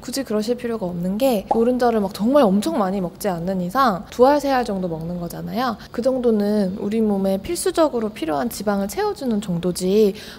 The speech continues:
뭐, 결코 과한 정도가 아니라고 해요. 계란, 노른자 걱정 안 하고 드셔도 됩니다.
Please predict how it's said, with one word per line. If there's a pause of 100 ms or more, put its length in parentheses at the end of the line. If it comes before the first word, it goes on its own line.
뭐,
결코
과한
정도가
아니라고
해요. (320)
계란,
노른자
걱정
안
하고
드셔도
됩니다.